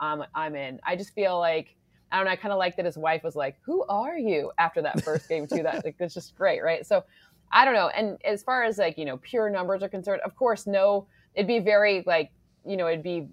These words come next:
Speaker 1: not good data for me to tell you that I, like, already believe in him and whatever. But I don't know. I'm not the coach. And if the coach is pulling him out on the field and having him play, then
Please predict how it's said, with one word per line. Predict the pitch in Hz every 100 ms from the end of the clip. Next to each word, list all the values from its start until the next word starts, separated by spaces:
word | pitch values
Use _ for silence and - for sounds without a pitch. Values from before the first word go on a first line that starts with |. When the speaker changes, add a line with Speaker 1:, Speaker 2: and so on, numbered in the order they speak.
| 110
Speaker 1:
not | 170 190 175 170
good | 180 165 151
data | 170 165 156
for | -
me | 156 151
to | 156
tell | - 165 160
you | 151 151
that | 147
I, | 143
like, | 156 -
already | 175 165 156
believe | 156 156 151
in | 147
him | 151 143
and | 143
whatever. | 143 143 143 143
But | 156 - _ - - -
I | 180
don't | 202
know. | 175
I'm | 180
not | 190 -
the |
coach. | - 170 185 -
And |
if | 156
the | 151
coach | 160 170
is | 175 - _
pulling | 180 170 175
him | 170 160
out | 170 170
on | 165
the |
field | 156 170 180 170
and | 156
having | 160 165
him | 170
play, | - 160
then | 143